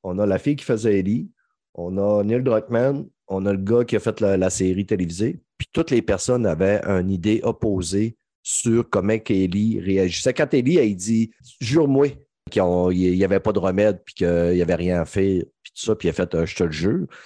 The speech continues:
Puis là, Ellie a fait, « OK. » Mais chaque personne, puis ils ont tous travaillé sur le même épisode, puis la même série, ils ont travaillé sur les jeux vidéo, mais tout le monde avait une opinion différente sur ce que Ellie pensait dans sa tête.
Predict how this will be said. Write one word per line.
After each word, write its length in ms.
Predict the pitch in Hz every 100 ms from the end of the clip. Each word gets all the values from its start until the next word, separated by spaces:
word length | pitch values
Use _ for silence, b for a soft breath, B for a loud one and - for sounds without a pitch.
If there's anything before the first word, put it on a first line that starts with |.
| B
Puis 100 | 117
là, 60 | 127
Ellie 160 | 127
a 60 | 123
fait, « 360 | - 92 82 73 _
OK. » 240 | - - 92 - b b -
Mais 160 | 104
chaque 300 | - 165 165
personne, 640 | 147 - - 113 151 143 131 _ _ _ _
puis 100 | -
ils 60 | 95
ont 80 | 92
tous 100 | 131
travaillé 460 | 127 107 101 110 120
sur 260 | - 104
le 140 | 95 90
même 200 | 101 101
épisode, 400 | 85 85 104 104
puis 80 | 95
la 80 |
même 180 | 87 95
série, 560 | 92 95 87 90 107 165 b b b
ils 40 | 80
ont 20 |
travaillé 220 | 85 95
sur 140 | 107 101
les 60 |
jeux 120 | 90
vidéo, 160 | 92 110
mais 140 | 123
tout 140 | - 143
le 60 |
monde 220 | 127 131 104
avait 220 | 95 98
une 100 | 95
opinion 360 | 95 98 98
différente 500 | 95 - 98 98 107
sur 120 | - -
ce 80 |
que 120 | - 92
Ellie 360 | - 92 92
pensait 320 | 90 92 -
dans 140 | 87 85
sa 160 | 82
tête. 260 | 76 90